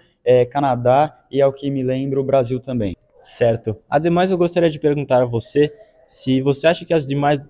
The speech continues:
Speaker 2: as demais delegações vão concordar com essas propostas, se vocês já entraram em um consenso ou ainda as discussões ainda estão, é, sendo pertinentes para discutir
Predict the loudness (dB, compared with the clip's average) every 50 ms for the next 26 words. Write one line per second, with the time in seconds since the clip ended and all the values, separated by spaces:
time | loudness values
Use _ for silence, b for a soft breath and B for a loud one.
0 | _ _ -8 -4 -2 0 0 0 0 0 0 0 2 2 2 4 2 2 0 0
1 | -4 -4 -4 -4 -4 -6 -14 -20 _ _ _ -14 -6 -2 0 0 0 2 0 0
2 | 2 0 0 2 2 2 2 2 0 -4 -6 -4 -2 -4 -4 -2 -2 -4 -2 0
3 | 2 2 2 2 0 -4 -10 -10 -10 -8 -4 -4 -4 -2 -2 -2 -2 -2 -4 -10
4 | _ _ _ _ _ _ -8 -4 -2 0 0 0 2 4 4 4 4 2 -2 -2
5 | -2 -2 -2 -2 -2 -2 -2 -2 -4 -4 -4 -4 -2 -4 -6 -4 -6 -6 -6 _
6 | _ _ _ _ 0 2 2 2 2 0 2 4 4 4 4 2 0 -6 -12 -12
7 | -10 -6 -8 -8 -6 -4 -4 -4 -2 -2 -4 -4 -4 -6 -6 -4 -4 -4 -2 -4
8 | -6 -8 _ _ _ _ _ _ _ _ _ _ 2 4 4 4 2 0 -4 -4
9 | -2 0 -2 -2 -2 -4 -6 -4 -4 -4 -4 -4 -2 0 0 0 -2 -4 -12 -14
10 | -14 -14 -10 -6 -4 -4 -4 -6